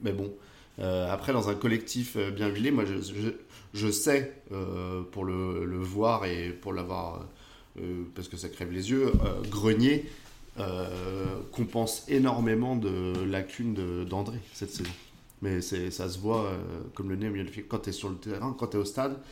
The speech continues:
tu vois bien que Grenier, il est obligé, parce que le placement est pas digne des, parce que t'as un joueur qui est quand même un ancien international et un joueur qui est, qui est niveau moyen Ligue un.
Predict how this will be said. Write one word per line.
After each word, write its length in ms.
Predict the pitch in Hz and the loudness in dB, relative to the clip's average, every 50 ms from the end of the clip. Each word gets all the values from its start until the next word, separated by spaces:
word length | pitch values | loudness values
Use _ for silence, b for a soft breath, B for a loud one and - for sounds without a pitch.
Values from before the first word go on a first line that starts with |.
| B B B B | B B B B
tu 120 | - - | -6 -2
vois 160 | 104 95 92 90 | 0 0 0 2
bien 120 | 110 123 | 2 0
que 80 | 120 110 | 0 -2
Grenier, 380 | 104 101 95 95 101 113 117 117 | -2 -2 0 0 2 2 2 2
il 140 | 107 92 | 2 0
est 100 | 92 85 - | -2 -2 -2
obligé, 600 | 117 117 110 110 107 104 107 120 123 123 117 B B B B - | -2 0 0 -2 -2 0 2 2 2 2 0 B B B B -8
parce 160 | - 95 - | -8 -8 -4
que 80 | - 107 | -2 0
le 200 | 92 92 104 104 | 2 2 2 2
placement 460 | - 101 101 95 - 113 107 104 101 | 2 2 0 0 0 0 0 0 0
est 80 | 95 95 | 0 -2
pas 320 | 95 - 98 101 101 98 95 | -2 -2 -2 0 0 0 -2
digne 320 | 98 98 101 110 107 104 | -4 -2 0 0 0 2
des, 460 | 95 92 87 85 85 85 87 87 82 - | 0 0 0 -2 -2 -4 -4 -6 -6 -6
parce 140 | 98 90 - | -8 -8 -8
que 60 | 92 | -8
t'as 300 | 82 - - - - 101 | -8 -8 -8 -4 -2 0
un 120 | 98 101 101 | 2 2 2
joueur 300 | 101 117 107 - - - | 2 2 2 0 -2 -8
qui 180 | - - - | -10 -6 -6
est 200 | 87 87 87 87 | -4 -2 -4 -4
quand 80 | 87 98 | -4 -4
même 180 | 90 92 92 85 | -2 -2 -2 -2
un 160 | 87 87 85 - - - | -4 -4 -6 -8 -8 -6
ancien 240 | 104 98 - - 98 | -6 -4 -2 -2 -4
international 520 | 98 95 92 90 87 - 104 113 123 127 127 B B B B B - | -2 -2 -4 -6 -4 -2 -2 -2 -2 -2 -4 B B B B B -6
et 80 | 95 | -4
un 180 | 87 85 90 95 | -2 0 0 -2
joueur 340 | 92 101 107 117 113 - - | 0 2 2 2 0 0 -2
qui 60 | 101 | -2
est, 720 | 95 90 90 90 90 87 87 87 85 87 87 90 87 87 - | -2 -2 -2 -2 -2 -2 -2 -2 -4 -4 -4 -6 -6 -8 -8
qui 240 | 90 92 92 95 | -8 -6 -4 -4
est 40 | 92 87 | -4 -4
niveau 480 | 92 90 87 90 104 107 107 101 95 90 | -4 -6 -2 0 2 2 4 2 2 0
moyen 340 | 95 98 98 98 101 101 98 | 0 -2 -2 0 0 0 -2
Ligue 220 | 101 98 104 113 | -2 -2 0 0
un. 100 | 107 - | -2 -2